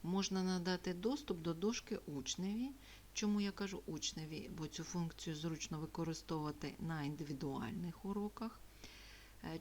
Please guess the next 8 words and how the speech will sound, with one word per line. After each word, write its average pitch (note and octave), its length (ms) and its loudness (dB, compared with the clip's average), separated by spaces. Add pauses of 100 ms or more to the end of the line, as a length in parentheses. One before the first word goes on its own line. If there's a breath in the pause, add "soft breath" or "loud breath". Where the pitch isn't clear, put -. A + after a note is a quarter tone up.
через C#4 420 4
копіювання G#3+ 1000 4
та F#3 80 2
передачу F3+ 640 0
посилання F3 760 0
на D3 160 0
цю - 200 -10 (100)
дошку. - 440 -8